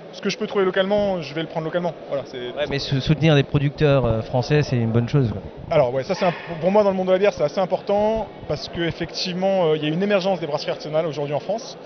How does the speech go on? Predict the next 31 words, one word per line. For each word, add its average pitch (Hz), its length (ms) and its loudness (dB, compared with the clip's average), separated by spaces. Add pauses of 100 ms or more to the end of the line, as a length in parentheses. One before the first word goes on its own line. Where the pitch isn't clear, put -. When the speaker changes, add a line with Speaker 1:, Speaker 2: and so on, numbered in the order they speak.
(420)
Speaker 1:
qui 190 140 -6
bénéficient 202 480 -2
pas, 220 280 4
ou 170 140 -4
du 165 80 -8
moins 196 120 -2
qui 196 100 -8
profitent 185 400 -8
pas, 202 180 2 (760)
euh, 147 420 4
à 151 80 -2
mon 151 140 -2
sens, 196 240 -4
ou - 20 -6
du 151 100 -8
moins 165 120 0
pas 175 160 2
assez, 202 340 -2 (580)
à 139 640 4
relancer 185 440 2
une 202 120 -2
filière 190 260 2
de 180 60 2
production 185 500 -4 (540)
française. 147 400 -4 (320)
C'est-à-dire 151 240 0
qu'aujourd'hui, 160 400 -4
on 160 100 0
a 143 60 0
des 131 180 -2
orges 180 240 2